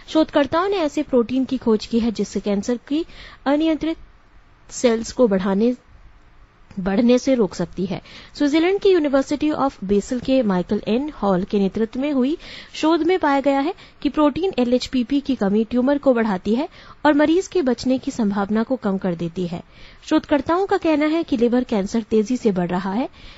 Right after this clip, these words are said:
लिवर कैंसर, जिसे हेपेटोसेल्युलर कैर्सिनोमा के भी कहते हैं, उसका इलाज काफी late stage पर होता है। इतनी late stage पर liver काफी damage हो चुका होता है और इसका इलाज ज्यादा असर नहीं देता।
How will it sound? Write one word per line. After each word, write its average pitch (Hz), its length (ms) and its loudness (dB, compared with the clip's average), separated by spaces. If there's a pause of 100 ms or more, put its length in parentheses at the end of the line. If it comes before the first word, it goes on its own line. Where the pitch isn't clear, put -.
(160)
लिवर 285 220 2
कैंसर, 311 340 0
जिसे 262 420 0 (500)
हेपेटोसेल्युलर 269 1300 0 (920)
कैर्सिनोमा 226 840 0 (560)
के 233 120 4
भी 247 200 2
कहते 202 320 -2
हैं, 190 280 -6 (420)
उसका 285 220 2
इलाज 320 300 2
काफी 294 300 0
late 240 240 2
stage 220 300 0
पर 226 160 -2
होता 214 240 -2
है। 247 160 -4 (180)
इतनी 277 220 -2
late 302 220 -2
stage 285 280 -2
पर 294 140 2
liver 208 240 2
काफी 220 340 -4
damage 196 380 -2
हो 214 40 -2
चुका 185 260 -8
होता 175 240 -4
है 160 120 -8 (400)
और 240 160 2
इसका 233 220 -2
इलाज 233 280 0
ज्यादा 196 260 0
असर 190 220 -2
नहीं 208 220 0
देता। 233 280 -2